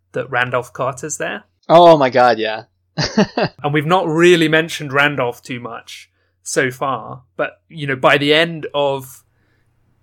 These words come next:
Speaker 1: Beyond the Gates of Sleep and Waking Nightmare, each party might have a copy of Randolph.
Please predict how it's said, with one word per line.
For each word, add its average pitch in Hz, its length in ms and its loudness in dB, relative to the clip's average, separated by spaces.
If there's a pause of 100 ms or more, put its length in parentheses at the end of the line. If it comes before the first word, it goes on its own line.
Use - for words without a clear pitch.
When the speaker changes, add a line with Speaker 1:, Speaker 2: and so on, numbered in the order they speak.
(140)
Speaker 1:
Beyond 143 260 -4
the 135 40 -6
Gates 143 220 -4
of - 60 -12
Sleep 135 240 -8
and 135 100 -12
Waking 131 300 -6
Nightmare, 131 460 -8
each 160 280 -16
party 147 380 -6
might 123 260 -8
have 127 160 -12
a 151 40 -18
copy 131 280 -10
of 117 120 -14
Randolph. 123 600 -14